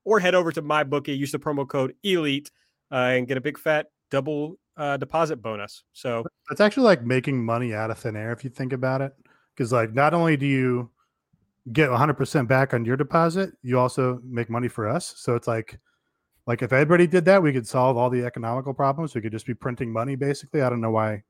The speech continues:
Speaker 2: nobody's come up with this before.
Speaker 1: That's true. If all our listeners would go, uh, put some money into MyBookie and get double their deposit,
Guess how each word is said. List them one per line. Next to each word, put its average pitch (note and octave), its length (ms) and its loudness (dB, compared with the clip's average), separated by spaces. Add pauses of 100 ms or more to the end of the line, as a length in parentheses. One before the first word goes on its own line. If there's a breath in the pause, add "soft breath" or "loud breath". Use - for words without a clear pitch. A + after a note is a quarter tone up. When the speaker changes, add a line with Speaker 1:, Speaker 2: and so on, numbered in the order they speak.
Speaker 2:
nobody's G#2+ 300 -4
come A#2 120 -4
up G#2 120 -4
with G2+ 100 -12
this - 140 -16
before. - 320 -20 (540)
Speaker 1:
That's F3+ 180 -2
true. F3 260 2
If B2 160 -2
all A#3+ 300 8
our B3+ 140 8
listeners A#2+ 720 0
would B2+ 280 -4
go, C3+ 560 2 (460)
uh, A#2 160 -10 (180)
put - 140 -6
some D#3+ 120 -6
money D#3 160 2
into C#3+ 120 0
MyBookie C3 480 0
and A#2+ 80 -6
get C3 220 -4
double C#3+ 280 2
their B2+ 160 -4
deposit, B2+ 720 -4